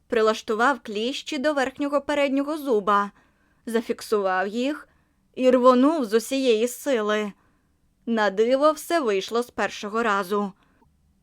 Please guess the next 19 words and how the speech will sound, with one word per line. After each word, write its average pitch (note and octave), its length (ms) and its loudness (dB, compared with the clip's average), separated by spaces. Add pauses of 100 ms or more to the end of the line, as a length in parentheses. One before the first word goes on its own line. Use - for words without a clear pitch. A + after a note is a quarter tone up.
З A3+ 120 -8
дірки A#3+ 580 -2
потекла A#3 480 0
тоненька B3+ 560 0
цівочка C#4+ 560 -2
крові, A3 640 -2 (340)
поступово B3+ 680 0
заповнюючи B3+ 800 0
ротову B3+ 400 -4
порожнину. G#3 840 -6 (520)
А A3 140 -2
я A#3+ 240 0
тим A3 240 -6
часом G3+ 540 -4
викинув B3+ 680 0
у C#4+ 100 0
ванну C#4 420 2
перший A3+ 580 -2
зуб B3 380 0